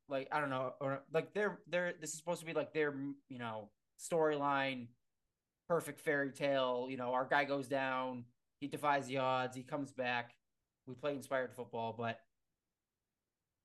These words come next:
man, that, it, it's just no match for a team that's just hell bent on getting back to that Super Bowl. So, you know,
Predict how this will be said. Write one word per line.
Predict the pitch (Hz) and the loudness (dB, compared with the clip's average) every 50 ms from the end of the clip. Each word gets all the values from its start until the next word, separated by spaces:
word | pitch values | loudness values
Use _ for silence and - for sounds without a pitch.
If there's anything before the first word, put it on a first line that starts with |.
| _ _ _ _ _ _ | _ _ _ _ _ _
man, | 143 143 151 151 147 139 139 | -4 -2 0 2 2 2 2
that, | 139 139 - - | 0 0 0 0
it, | 147 151 - - | -2 -2 -2 -4
it's | 143 - - | -8 -6 -6
just | 165 151 - | -6 -6 -2
no | 160 156 151 147 | 0 0 0 2
match | 143 143 143 143 - - | 4 2 2 2 2 -2
for | - 143 131 | -4 -4 -4
a | 127 | -4
team | - - 147 143 135 131 | -4 -6 -6 -4 -4 -4
that's | 131 123 123 - | -6 -6 -6 -6
just | - 147 131 - - - - - _ _ 139 | -4 -4 -4 -4 -6 -10 -14 -18 _ _ -8
hell | 139 147 139 143 | -4 -2 -2 -2
bent | 117 143 143 139 135 | 0 0 -2 -2 -2
on | 131 131 123 | -6 -6 -4
getting | 135 127 131 120 | -4 -4 -2 -2
back | 127 120 117 117 | -4 -4 -4 -4
to | - | -6
that | 127 113 110 | -8 -8 -8
Super | - - 117 104 113 | -10 -12 -12 -12 -10
Bowl. | 110 110 113 110 107 | -8 -8 -8 -8 -8
So, | - - 123 117 117 113 110 - _ _ _ _ _ _ _ _ _ _ _ _ _ _ _ _ _ _ _ _ _ _ _ _ _ _ _ _ _ _ _ _ | -6 -6 -4 -4 -4 -6 -8 -12 _ _ _ _ _ _ _ _ _ _ _ _ _ _ _ _ _ _ _ _ _ _ _ _ _ _ _ _ _ _ _ _
you | 147 147 | -4 0
know, | 147 139 127 | 0 0 0